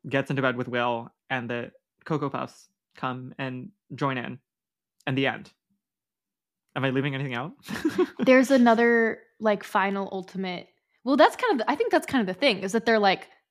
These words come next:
Speaker 2: "Are we done now?" And Will's like, "Yeah, wait, I just wanna apologize one more time." Like, just so we're, like, really officially on the same page. Because good, because communication, because health. And Will is like, "I just wanna make sure you know that I'm not trying to change you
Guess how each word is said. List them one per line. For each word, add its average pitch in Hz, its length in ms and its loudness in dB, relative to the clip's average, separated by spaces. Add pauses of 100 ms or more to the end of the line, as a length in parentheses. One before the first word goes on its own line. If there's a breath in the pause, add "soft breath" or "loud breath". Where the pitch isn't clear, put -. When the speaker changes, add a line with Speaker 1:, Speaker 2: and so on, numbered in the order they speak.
(160)
Speaker 2:
"Are 220 80 6
we 208 80 6
done 190 200 0
now?" 220 220 -4 (260 soft breath)
And 233 120 0
Will's 226 160 0
like, 214 220 0 (240)
"Yeah, 392 160 -6 (140)
wait, 381 200 6
I 349 60 0
just 349 160 -6
wanna 302 160 2
apologize 214 420 2
one 190 120 -4
more 151 80 -8
time." - 180 -12 (320 loud breath)
Like, 262 140 2
just 349 180 4
so 359 100 6
we're, 302 120 4
like, 247 160 4
really 254 400 6
officially 208 500 4
on 190 160 2
the 185 60 -2
same 185 240 -4
page. - 340 -4
Because 269 260 6
good, 370 380 6 (180 loud breath)
because 294 240 8
communication, 269 760 6 (240 loud breath)
because 240 380 4
health. 233 460 4 (220)
And 208 460 0
Will 226 300 2
is 214 100 -2
like, 202 260 0
"I 208 140 4
just 254 540 2
wanna 269 240 4
make 233 260 2
sure - 320 -4 (460)
you 226 260 0
know 214 160 0 (480)
that 214 160 -4
I'm 247 260 2
not 233 240 2
trying 269 280 -2
to 285 40 -4
change 208 400 -2
you 180 380 -2